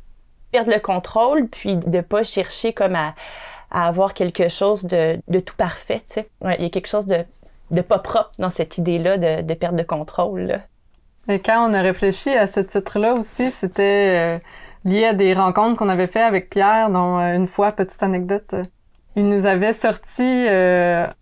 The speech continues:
Speaker 2: une chaudière pleine de vases
Speaker 1: Oui,
Speaker 2: qui,
Speaker 1: fermée
Speaker 2: qui en-,
Speaker 1: hermétiquement.
Speaker 2: qui entreposait depuis, euh, quand même longtemps, là, dans son atelier. Puis... Quand il a ouvert ça, ça sentait, c'était, c'est une des odeurs les plus horribles, je pense, qu'on a jamais senties.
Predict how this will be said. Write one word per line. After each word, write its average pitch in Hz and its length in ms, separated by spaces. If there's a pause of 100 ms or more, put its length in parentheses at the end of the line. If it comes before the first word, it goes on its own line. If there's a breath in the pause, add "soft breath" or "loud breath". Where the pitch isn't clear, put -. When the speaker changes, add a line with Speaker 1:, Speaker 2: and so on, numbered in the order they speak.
(200)
Speaker 2:
une 196 140
chaudière 233 680
pleine 220 260
de 202 80
vases 196 560
Speaker 1:
Oui, 220 160
Speaker 2:
qui, 202 200
Speaker 1:
fermée 220 400
Speaker 2:
qui - 80
en-, - 20
Speaker 1:
hermétiquement. 208 500 (160)
Speaker 2:
qui - 140
entreposait 240 840
depuis, 247 560
euh, 185 260
quand 202 120
même 269 200
longtemps, 247 560
là, 285 100
dans 214 160
son 214 180
atelier. 214 540
Puis... 208 400 (340)
Quand 247 120
il 294 120
a 262 40
ouvert 214 300
ça, 330 240
ça 214 180
sentait, 220 600
c'était, 233 520
c'est 240 180
une 311 160
des 220 300
odeurs 220 320
les 220 100
plus 208 200
horribles, 208 460
je - 100
pense, 202 260
qu'on 190 200
a 185 100
jamais 190 260
senties. 214 640